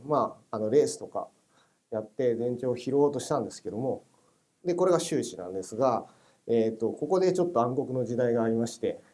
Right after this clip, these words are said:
えーと、まあ、なかなかうまくいかずにですね、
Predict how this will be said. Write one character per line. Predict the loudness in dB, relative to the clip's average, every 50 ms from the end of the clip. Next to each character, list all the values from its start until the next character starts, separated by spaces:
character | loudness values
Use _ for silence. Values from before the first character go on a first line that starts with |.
| _ _ -8
え | -6 -4 -2 -2 -4
ー | -4
と、 | -6 -6 -6 -6 -10 -16 -16 -14 -12 -12 -14 -14 -4
ま | _ 2
あ、 | 2 2
な | 4
か | 4 4
な | 4 4 0
か | 0 -4 -8 -4 -2
う | 2
ま | 4 4 4 4
く | 2 -6
い | -2
か | 0 0 0
ず | 0 -4
に | -8
で | -10 -10 -10
す | -10 -6
ね、 | -4 -2 -2 -2